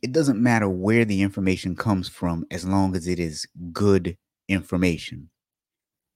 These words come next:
So, as a consultant, I partnered with her. She essentially did all the work to fix the problem. I communicated the results to management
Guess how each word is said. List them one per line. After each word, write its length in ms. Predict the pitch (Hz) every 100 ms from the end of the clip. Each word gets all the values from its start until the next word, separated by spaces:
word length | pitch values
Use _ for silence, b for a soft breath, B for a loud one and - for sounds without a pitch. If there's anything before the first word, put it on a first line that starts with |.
| _ _ _ _ _ _
So, 440 | - 165 127 117 123 B B B B _ _ -
as 140 | 113
a 60 | 123
consultant, 600 | 131 127 175 160 113 120 _ _ _ _ _ _ _ -
I 60 | 98
partnered 480 | - 127 - 113
with 280 | 101 120 127
her. 260 | 90 78 71 _ _ _ _ _ _ _
She 220 | - - 147
essentially 640 | - 131 127 110 95 90 _ _ -
did 180 | 85 90
all 200 | 90 101
the 60 | 117
work 360 | 101 98 - _ _ -
to 60 |
fix 260 | - 104 -
the 100 | 87
problem. 480 | 101 90 78 71 76 _ _ _ _
I 80 | -
communicated 680 | - 90 113 110 107 95 92
the 100 | -
results 560 | 82 80 92 101 - - -
to 80 |
management 520 | 90 92 87 - 85